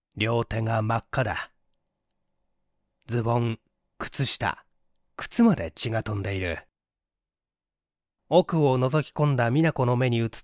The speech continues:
たものは、伊坂の脳天がザクロのように割れていること。顔は目鼻もわからないくらいに血まみれとなり、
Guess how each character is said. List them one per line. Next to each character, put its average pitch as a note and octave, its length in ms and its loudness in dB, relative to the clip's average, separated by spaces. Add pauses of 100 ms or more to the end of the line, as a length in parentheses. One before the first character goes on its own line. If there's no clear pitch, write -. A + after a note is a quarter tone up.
た A#2+ 80 -2
も G#2+ 120 -4
の G#2+ 140 0
は、 G2 180 -2 (880)
伊 D#3+ 120 2
坂 C#3+ 320 0
の B2 160 2
脳 C3 200 2
天 A2+ 280 -2
が E2 240 -2
ザ E3+ 160 0
ク F#3+ 140 0
ロ D#3+ 100 4
の C#3+ 120 4
よ C#3 200 2
う A2+ 40 -2
に E2+ 140 -6
割 F#2 160 -4
れ F#2+ 60 -8
て G#2+ 100 -8
い G2 80 -6
る F2+ 80 -8
こ F#2 140 -6
と。 E2 260 -6 (1000)
顔 F#3 300 4
は F3+ 200 6
目 F3+ 120 2
鼻 G#3 280 2
も D#3+ 180 6
わ D#3 120 6
か F#3 100 -2
ら F3+ 80 2
な E3 120 2
い C#3+ 120 0
く - 120 0
ら C#3+ 80 4
い A2+ 80 0
に G#2 180 -4
血 - 140 -4
ま B2+ 100 2
み B2+ 120 2
れ A2+ 120 -2
と A2+ 100 -2
な A2 100 0
り、 F#2 220 -6